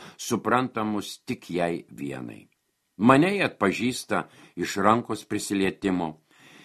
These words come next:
Imu dviejų nuotrauką, kurią padovanojau baigusi mokyklą, ji nebežiūri, tačiau nuotrauka vis dar ant naktinio staliuko. Šalia mano brolio,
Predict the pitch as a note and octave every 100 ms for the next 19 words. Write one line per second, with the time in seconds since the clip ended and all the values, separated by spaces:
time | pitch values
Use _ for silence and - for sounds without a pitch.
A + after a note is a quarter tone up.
0 | - - C3+ E3+ C#3+ D3+ D3 C#3 F3+ G3
1 | A#2+ F#2 - F2 - G2 F#2+ F#2+ F#2+ F2
2 | F2+ F2+ F#2 G2 F#2+ F2+ D#2+ A#1+ A1+ G#2+
3 | G#2 D#2+ E2 - F2 F#2 F#2 - E3+ -
4 | G2 D#2 - _ - D3 B2+ F2 F2+ -
5 | A#2+ - G#2 - A#2+ C3+ C3 C3 E3 E3
6 | D#3 C#3 G2+ F#2+ G#2 G#2+ F#2 E2+ - -
7 | - F#2+ F#2+ - A2 A#2+ G#2+ - D2+ D2+
8 | - - - _ _ _ _ _ - B2+
9 | A#2+ E3+ E3+ _ _ _ _ _ _ -
10 | F#2+ G#2+ G2+ D#2+ F#2+ B2+ C#3 C3